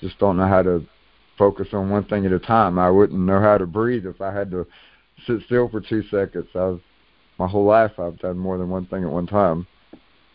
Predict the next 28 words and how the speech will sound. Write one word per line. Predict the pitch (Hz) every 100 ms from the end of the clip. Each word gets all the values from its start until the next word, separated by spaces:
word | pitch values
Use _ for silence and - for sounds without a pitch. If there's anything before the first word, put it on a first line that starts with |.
| - _ _ _ _ _ _ _ -
And, | 87 90 87
uh, | 87 87 87 - _ _ _ _ -
I'm | 117
hoping | 131 143 104
I | 101
can | 101 90
find | 107 107 101
another | 101 107 95 87 -
person | - 95 - 92
that | 80 - _ _ _
thinks | 101 85 -
that | 87 -
way, | 85 87
but | 90 87 - _ _ _ _ -
truthfully, | 139 131 107 95
in | 87 82
fifty-six | 107 98 98 - 90 98
years, | 95 87
I've | 90
never | 92 87
seen | 85 95 90
anybody | 85 82 85
that | 80 78
thinks | 98 87 -
the |
way | 82 82
I | 82
do. | 85 87